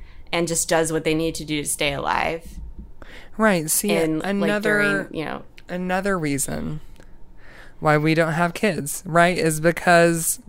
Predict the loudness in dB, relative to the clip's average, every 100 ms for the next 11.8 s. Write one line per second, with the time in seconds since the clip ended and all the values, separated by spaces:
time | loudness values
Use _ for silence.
0 | -18 -20 -20 -20 -20 -18 0 4 6 6
1 | 4 6 4 6 4 4 0 4 6 6
2 | 2 0 -2 -10 -20 -18 -18 -18 -20 -18
3 | 0 6 8 6 2 -6 -12 -18 -20 -20
4 | -20 -20 -18 -20 -4 -2 2 2 2 0
5 | -2 -6 -2 0 0 0 4 4 4 4
6 | 2 2 -2 -8 -16 -20 -20 -20 -6 2
7 | 2 2 0 0 0 0 2 2 2 2
8 | 4 4 2 0 0 -2 -8 -20 -4 -2
9 | -2 -6 -12 -12 -14 -6 0 0 0 -2
10 | -2 -2 0 0 2 2 2 0 -4 -4
11 | -4 -2 -2 0 0 2 2 0